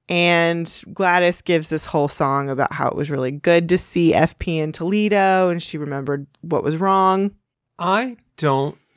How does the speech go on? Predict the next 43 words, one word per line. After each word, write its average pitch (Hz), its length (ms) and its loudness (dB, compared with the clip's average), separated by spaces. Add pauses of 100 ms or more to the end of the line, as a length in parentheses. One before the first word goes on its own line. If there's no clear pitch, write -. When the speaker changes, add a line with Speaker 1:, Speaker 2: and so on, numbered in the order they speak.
Speaker 2:
think 113 340 -2
this 117 220 -2
is 107 140 2
a 117 80 0
song 101 340 -2
and 120 100 -2
dance. - 600 -4
Speaker 1:
Not 285 260 2
completely, 269 580 2
but 175 220 0
she's 196 260 -2 (140)
pulling 240 320 2
the 180 80 0
heartstrings. 147 840 -2
Like, 180 180 -4
this 277 200 0
isn't 233 280 0
the 202 100 4
real 196 240 4
reason 175 320 2
she's 143 200 -8
back 151 420 -2
at 147 80 -2
all. 151 400 0 (240)
Speaker 2:
I 131 100 2
think 147 180 2
it's - 160 -2
both. - 580 -6 (120)
I 143 80 2
think 165 120 4
it's 160 120 0
a 143 40 4
both 143 340 0
and 127 260 2
Speaker 1:
Sure, 120 140 -2
Speaker 2:
situation - 420 2
Speaker 1:
and, - 80 -4
Speaker 2:
here. - 240 0
Speaker 1:
I 392 60 4
mean, 381 200 2
it - 80 -2
is, 226 360 2
but 208 340 0